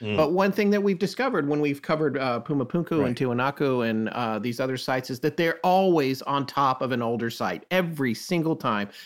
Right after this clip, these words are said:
Speaker 2: And a lot of times when they get the
Speaker 1: Yeah.
Speaker 2: G P R out there, whether they're in Nan Madol or these other places, there's a thing under the thing, under the thing, under the
Speaker 1: That's
Speaker 2: thing. So it's,
Speaker 1: true.
Speaker 2: there's a, a long tradition of things being laid on top of things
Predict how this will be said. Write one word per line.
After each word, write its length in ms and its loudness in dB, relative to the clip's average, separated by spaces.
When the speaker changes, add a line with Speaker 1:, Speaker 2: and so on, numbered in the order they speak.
Speaker 2:
And 140 -2
a 40 0
lot 220 2
of 60 0
times 280 0
when 120 -2
they 100 0
get 160 -2
the 80 -4
Speaker 1:
Yeah. 300 0
Speaker 2:
G 20 -6
P 120 0
R 200 2
out 180 2
there, 160 2
whether 240 2
they're 220 2
in 80 0
Nan 240 0
Madol 400 2
or 220 0
these 180 -2
other 140 2
places, 400 -2
there's 180 0
a 80 0
thing 380 4
under 180 4
the 120 2
thing, 420 2
under 240 2
the 140 2
thing, 340 0
under 240 0
the 100 0
Speaker 1:
That's 300 2
Speaker 2:
thing. 60 -10
So 400 6
it's, 160 6
Speaker 1:
true. 100 2
Speaker 2:
there's 200 0
a, 120 -2
a 100 0
long 320 2
tradition 560 -2
of 140 -2
things 320 -2
being 340 -2
laid 240 0
on 140 0
top 320 0
of 100 -2
things 340 -2